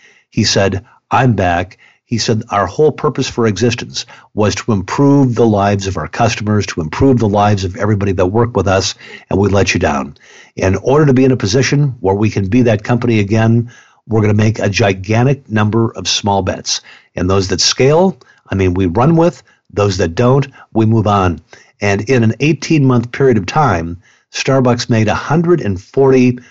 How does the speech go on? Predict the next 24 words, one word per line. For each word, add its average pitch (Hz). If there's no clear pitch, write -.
small 110
bets, -
from 110
moving 123
into 120
a 101
dessert 101
line 113
to 98
getting 101
into 85
the 78
tea 151
business, 123
um, 90
uh, 87
to 87
moving 107
into 87
food 143
products, 120
to 87
redesigning 101
stores, 135